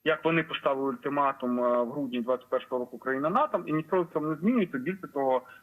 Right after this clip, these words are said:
е, навіть в ті моменти, зверніть дуже увагу, на ті моменти,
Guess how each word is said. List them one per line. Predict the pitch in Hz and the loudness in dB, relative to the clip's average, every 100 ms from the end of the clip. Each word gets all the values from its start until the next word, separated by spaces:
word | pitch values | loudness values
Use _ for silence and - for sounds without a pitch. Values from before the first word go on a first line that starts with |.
| _ - | _ -2
е, | 139 143 143 143 139 139 139 135 - _ _ | 2 4 4 4 4 4 4 2 -4 _ _
навіть | 139 180 202 196 | 0 2 2 -2
в | - - | -10 -4
ті | 214 | 2
моменти, | 220 202 175 160 117 - _ _ _ _ _ _ - | 4 4 2 2 0 -8 _ _ _ _ _ _ -8
зверніть | 143 208 240 | -2 -2 -4
дуже | 139 170 165 | -6 -2 0
увагу, | 139 117 120 | 0 0 0
на | 170 | 0
ті | 190 233 | 0 0
моменти, | 254 208 175 156 120 | 2 2 4 2 0